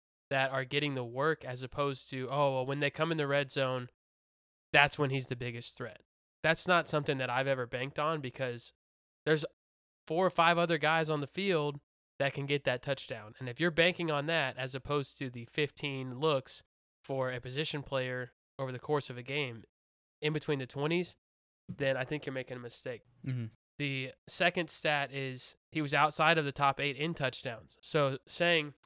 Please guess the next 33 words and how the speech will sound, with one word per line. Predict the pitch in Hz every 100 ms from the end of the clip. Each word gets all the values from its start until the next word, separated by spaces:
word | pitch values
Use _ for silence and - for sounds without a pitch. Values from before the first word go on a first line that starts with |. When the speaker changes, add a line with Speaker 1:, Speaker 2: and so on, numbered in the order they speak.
| -
Speaker 1:
he's | 156 131
got | 143 135 123 -
significant | - 156 143 147 151 165 151 147 135
red | 135 135
zone | 135 139 135
volume, | 131 131 131 131 127 127 123 - -
they're | 135
looking | 139 147 143
for | 123 135
him | 143 135
in | 131
that | 135
area, | 127 131 131 131 127 - _ _
even | 160 190 202 190
if | 190 -
that's | 156 165 -
true, | - 190 165 123 127 - _ _ _ _ _ _ _
he | 156 160
was | 143 151 147
still | - 175 180 151
outside | 120 - 127 117
the |
top | - 131 117
eight | 143 139 117 _ -
compared | 135 151 143
to | 135
other | 131 131 123
tight | - 131 127
ends | 123 120 113 - _
in | 143 127 120 123 -
touchdowns. | - 143 - 120 110 - - _ _ _ _ _ -
And | 151 165
then | 165 156